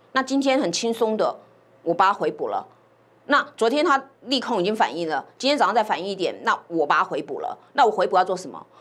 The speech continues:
我钱拿回来还要做别的股票啊，这就是和善的做法。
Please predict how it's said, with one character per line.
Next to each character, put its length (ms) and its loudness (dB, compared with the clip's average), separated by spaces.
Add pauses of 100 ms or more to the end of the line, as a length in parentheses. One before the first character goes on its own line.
我 100 0
钱 200 -4
拿 140 2
回 140 0
来 140 4
还 80 4
要 80 4
做 120 0
别 200 -4
的 80 -4
股 100 -10
票 220 -4
啊， 180 -2 (540)
这 100 0
就 80 2
是 100 -4
和 200 0
善 160 2
的 60 -4
做 180 -2
法。 240 -8